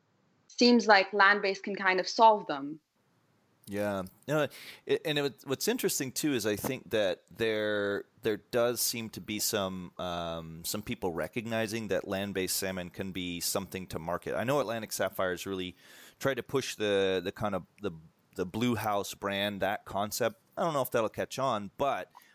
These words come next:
Speaker 2: I do think the idea of locally raised, uh, fish is something so many people have tried throughout the years to use as a branding hook. But there may be a little bit more to it this time around, because I do think you have big companies that are interested. And, um,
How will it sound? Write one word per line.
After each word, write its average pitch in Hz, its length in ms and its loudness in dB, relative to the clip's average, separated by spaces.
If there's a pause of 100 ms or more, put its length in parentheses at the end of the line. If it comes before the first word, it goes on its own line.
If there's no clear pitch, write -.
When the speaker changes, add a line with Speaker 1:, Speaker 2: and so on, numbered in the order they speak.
(120)
Speaker 2:
I 113 140 0
do 127 220 -2
think 117 260 -6
the 110 180 2
idea 113 640 2
of 90 540 0
locally 104 640 -2
raised, 95 920 -2 (440)
uh, 85 560 0 (220)
fish 151 540 -2 (340)
is 131 80 -2
something 196 400 0
so 147 440 2
many 131 220 -2
people 107 340 -2
have 95 120 -4
tried 98 400 -2
throughout 95 340 0
the 98 80 -6
years 95 500 -2
to 98 120 -10
use 95 280 -4
as 90 120 -4
a 90 80 -4
branding 95 460 -4
hook. 127 360 -4 (460)
But 185 320 0 (120)
there 190 200 0
may 214 160 -2
be 240 120 -6
a 240 60 -4
little 190 220 0
bit 156 220 -2
more 123 320 -2
to 120 220 -2
it 101 120 -4
this 104 160 -6
time 104 260 -6
around, 101 360 -2
because 104 220 -8
I 110 80 2
do 117 160 -4
think 113 280 -8
you 104 80 0
have 92 140 -2
big 101 180 -4
companies 95 680 -6
that 92 160 -2
are 87 100 0
interested. 90 640 -6
And, 87 300 -8
um, 87 460 -8